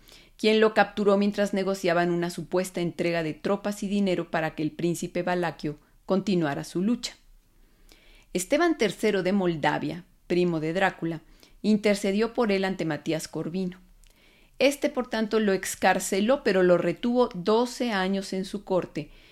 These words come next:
y lo casó con su prima Ilona Szilágyi en mil cuatrocientos sesenta y seis. Mientras tanto,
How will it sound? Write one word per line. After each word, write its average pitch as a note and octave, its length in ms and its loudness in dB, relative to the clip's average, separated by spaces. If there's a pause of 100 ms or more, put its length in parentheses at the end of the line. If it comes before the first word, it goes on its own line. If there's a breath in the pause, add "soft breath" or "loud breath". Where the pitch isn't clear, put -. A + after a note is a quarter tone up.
(120)
y A3+ 140 2
lo C4 180 4
casó A#3 300 -4
con G3+ 140 0
su G3+ 200 -6
prima F3 440 0
Ilona F3+ 580 0
Szilágyi F#3 800 -4 (300)
en E3+ 180 0
mil E3 180 0
cuatrocientos D#3 720 -4
sesenta C#3 460 -8
y C#3 80 -6
seis. - 380 -12 (840 soft breath)
Mientras F3 380 -2
tanto, D#3+ 420 -2